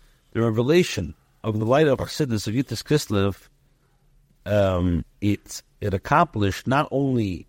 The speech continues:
a ray from the name of Havaya, which was manifested in a, s-, in a manner within nature,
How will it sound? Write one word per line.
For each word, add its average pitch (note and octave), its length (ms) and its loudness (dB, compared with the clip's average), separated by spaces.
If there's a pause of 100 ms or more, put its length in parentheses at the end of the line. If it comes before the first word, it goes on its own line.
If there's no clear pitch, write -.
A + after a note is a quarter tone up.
a G2+ 160 -2
ray G#2 420 0
from - 340 -6
the G#2 60 2
name A#2+ 240 2
of G#2+ 140 -2
Havaya, G#2 600 2 (640)
which - 140 -8
was G2 140 -2
manifested A#2 800 0 (720)
in G2+ 160 2
a, F#2 120 2
s-, - 200 -4 (100)
in G2 160 0
a F2+ 100 0
manner A#2 440 4
within G#2+ 360 0
nature, G#2+ 520 -2